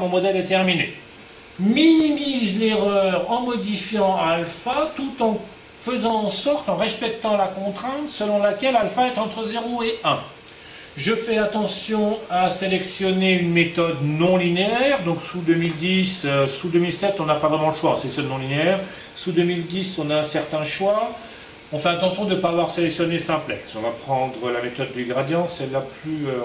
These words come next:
rapide. Une fois que tout ceci est fait, je fais résoudre. Et le solveur me répond, ce qui n'est pas toujours le cas, que, euh, il a convergé vers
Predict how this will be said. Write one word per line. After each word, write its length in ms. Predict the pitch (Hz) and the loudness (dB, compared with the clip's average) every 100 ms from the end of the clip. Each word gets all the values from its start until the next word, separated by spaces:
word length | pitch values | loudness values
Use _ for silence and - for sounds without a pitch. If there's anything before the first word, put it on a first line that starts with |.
| 113 | -2
rapide. 260 | 131 - 92 - - - - - - | -4 -6 -16 -20 -20 -20 -20 -20 -12
Une 60 | 180 | -4
fois 140 | 208 | -2
que 120 | - | -2
tout 100 | 208 | -4
ceci 540 | 190 202 175 - 180 165 | -4 -2 -4 -4 -4 -2
est 120 | 156 | -2
fait, 520 | 147 - 160 151 151 131 | -4 -4 0 0 -2 -6
je 160 | 123 | -4
fais 240 | 220 - 170 | -2 0 0
résoudre. 1040 | 135 143 202 294 320 339 320 294 339 349 - - - - - - - | 0 -2 0 4 4 4 0 2 0 0 -4 -16 -16 -14 -14 -16 -4
Et 280 | 226 240 180 | 0 2 2
le 260 | 185 294 330 | 2 2 0
solveur 880 | - 214 196 151 170 175 160 143 127 | 0 -2 0 -2 0 2 2 0 -4
me 140 | 127 | -4
répond, 640 | 131 170 196 262 302 311 | -2 -2 -2 0 2 2
ce 80 | - | -2
qui 100 | - 127 | -10 -12
n'est 60 | 127 | -8
pas 140 | 123 | -8
toujours 500 | - 202 202 185 160 | -8 -10 -4 -2 0
le 100 | 170 | -2
cas, 320 | - 311 320 - - - - - - | -2 -4 -4 -6 -14 -18 -20 -18 -6
que, 380 | 247 294 302 285 | 0 2 2 0
euh, 120 | 180 170 | -2 -2
il 120 | 185 190 | 0 0
a 60 | |
convergé 840 | - 220 208 190 151 139 180 - - 131 | 0 -2 0 0 0 -4 -2 -4 -6 -4
vers 280 | 170 175 | 0 2